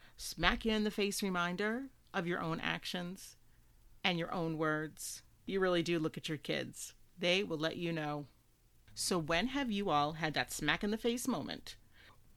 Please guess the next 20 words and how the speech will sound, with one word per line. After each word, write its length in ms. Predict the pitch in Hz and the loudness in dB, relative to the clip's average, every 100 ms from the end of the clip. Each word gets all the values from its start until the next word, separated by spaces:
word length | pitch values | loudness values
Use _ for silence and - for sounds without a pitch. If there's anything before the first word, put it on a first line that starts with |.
| - - - | -20 -14 -4
When 240 | 175 165 | 0 2
you 160 | 180 247 | 0 2
learned 340 | 233 202 214 | 2 2 -2
how 260 | - 170 170 | 0 2 2
you 200 | 180 165 | 2 2
were 100 | - | 0
influencing 600 | - 185 202 202 196 170 | -2 -4 -2 -2 -2 -2
your 100 | 151 | -4
children 580 | - 208 208 254 277 302 - - - - - - | -4 -4 0 0 0 -2 -10 -20 -20 -20 -20 -6
or 160 | 165 - | -6 0
influencing 720 | 202 262 262 247 240 - 233 - | 0 0 0 2 2 2 0 0
others? 560 | 285 165 - - - - - - - | -2 -4 -6 -10 -12 -12 -16 -18 -8
Share 260 | - 196 | 0 2
some 160 | 185 262 | 2 0
funny 240 | 262 240 | 2 2
stories 400 | 240 - 180 175 | 2 2 2 2
on 140 | 175 165 | 0 -2
Facebook 420 | 143 147 - 147 | -2 -2 -2 -4
about 280 | 151 147 - | -2 -4 0
that, 400 | 147 147 - | 0 0 -4